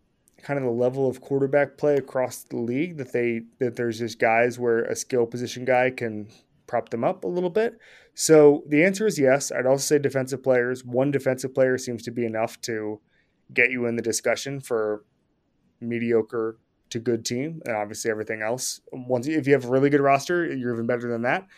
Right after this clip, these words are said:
Um, but yeah, i-, i-, if, if quarterback,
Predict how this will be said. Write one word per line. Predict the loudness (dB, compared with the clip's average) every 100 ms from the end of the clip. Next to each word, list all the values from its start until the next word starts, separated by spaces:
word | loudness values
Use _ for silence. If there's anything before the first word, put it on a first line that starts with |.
| -20 _ 6
Um, | 8 10 6 0 -10 _ -20
but | 6 8 8 4 _ _ _ _ _ _ _ _ 2
yeah, | 2 2 -2
i-, | -2
i-, | 2 2 2
if, | 2 2 0
if | -2 2
quarterback, | 2 4 6 6 6 2